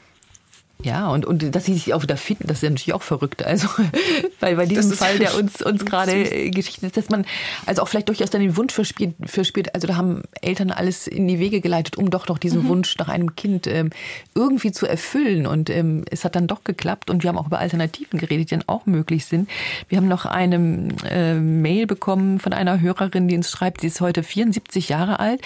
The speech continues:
Speaker 1: „Mit achtundsiebzig Jahren habe ich geheiratet und wollte natürlich schwänger, schwanger werden. Das hat trotz Kinderwunschbehandlung nicht geklappt.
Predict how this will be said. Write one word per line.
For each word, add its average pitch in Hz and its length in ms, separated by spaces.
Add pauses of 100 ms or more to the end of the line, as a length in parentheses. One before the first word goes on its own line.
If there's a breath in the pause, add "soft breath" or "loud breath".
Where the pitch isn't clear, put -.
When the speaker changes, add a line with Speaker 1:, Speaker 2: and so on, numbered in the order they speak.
(400 loud breath)
Speaker 1:
„Mit 180 200
achtundsiebzig - 600
Jahren 190 220
habe 175 120
ich 165 60
geheiratet 196 640
und 156 160
wollte 143 240
natürlich 143 400
schwänger, 143 340
schwanger 190 440
werden. 220 460
Das 160 200
hat 156 160
trotz - 360
Kinderwunschbehandlung 170 960
nicht 151 240
geklappt. - 460